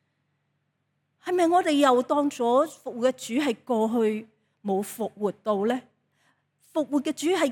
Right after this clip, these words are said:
今日同未來嘅主，點解我哋今日冇見證嘅呢？復活嘅主係每日可以同我哋一起，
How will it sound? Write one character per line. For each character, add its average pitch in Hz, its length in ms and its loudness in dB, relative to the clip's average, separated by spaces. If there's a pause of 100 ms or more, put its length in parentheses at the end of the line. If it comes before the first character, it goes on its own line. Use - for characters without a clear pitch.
(120)
今 381 160 -6
日 359 140 0
同 220 280 -4
未 233 200 2
來 233 120 0
嘅 202 200 0
主， - 200 -10 (300)
點 392 180 -4
解 349 300 -2 (520)
我 214 260 0
哋 277 80 0
今 339 180 -2
日 277 100 0 (460)
冇 190 280 -2
見 226 220 -6
證 196 320 -6
嘅 190 60 -6
呢？ 233 100 -8 (2250)
復 247 160 -2
活 240 180 -2
嘅 240 140 -2
主 220 180 -8 (240)
係 262 240 -6
每 214 560 -2 (360)
日 233 120 -6 (460)
可 269 80 -2
以 311 140 2
同 180 200 -8
我 196 160 -4
哋 202 80 -6
一 190 220 -4 (240)
起， 208 260 -16